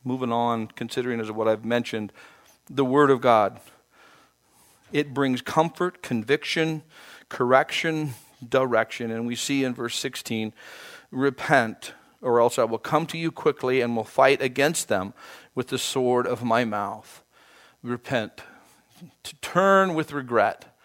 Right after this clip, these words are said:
Regret that I've been living a certain way, I had a certain opinion, I had a certain doctrine, I had a certain practice, I, I, I was this way, and I realize now from the Word of God that I was wrong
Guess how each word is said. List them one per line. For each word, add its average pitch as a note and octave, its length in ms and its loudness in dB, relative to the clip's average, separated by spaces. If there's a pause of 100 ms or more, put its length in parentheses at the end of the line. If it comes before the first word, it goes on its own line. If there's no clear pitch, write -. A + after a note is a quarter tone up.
(760)
Regret C#3+ 560 6
that C#3+ 100 8
I've C3+ 140 6
been C#3+ 100 4
living F3+ 320 8
a F#3+ 60 2
certain E3+ 300 2
way, D#3 300 8
I D3 120 8
had C3 260 6
a A#2+ 40 -6
certain G#3 280 0
opinion, D#3+ 480 0
I C#3+ 60 4
had C3+ 120 2
a C3 40 -4
certain F#3 420 0
doctrine, D3 420 4
I D3 40 2
had C#3 100 2
a C3+ 60 -4
certain E3 320 2
practice, D3+ 580 2
I, C#3 120 2
I, B2+ 260 0 (260)
I C#3+ 40 -2
was C#3 200 -2
this G3 220 4
way, C#3 460 2 (440)
and D#3 160 4
I D3+ 60 8
realize G3 480 6
now E3 200 8
from D#3+ 200 0
the D#3 100 2
Word A3+ 240 6
of E3+ 140 2
God A2+ 400 4 (880)
that C#3 140 6
I C#3+ 80 8
was C#3 220 0
wrong E3 320 2